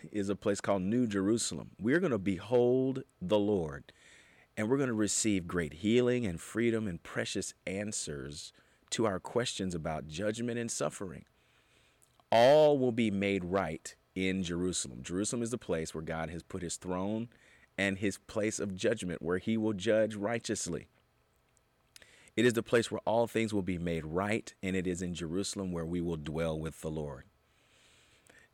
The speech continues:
And, and here's another way to look at it. Your entire life's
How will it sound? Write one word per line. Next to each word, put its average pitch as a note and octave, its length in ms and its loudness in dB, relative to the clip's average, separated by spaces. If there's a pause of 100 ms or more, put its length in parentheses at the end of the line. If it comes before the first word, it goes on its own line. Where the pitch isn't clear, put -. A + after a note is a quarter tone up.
And, G2+ 320 2
and F#2+ 220 0
here's C#3 200 2
another B2 240 4
way A#2 80 6
to G#2+ 80 6
look G#2+ 220 2
at D2+ 140 -2
it. - 100 -12
Your F#2+ 240 4
entire C#3 680 -2
life's A2+ 540 -2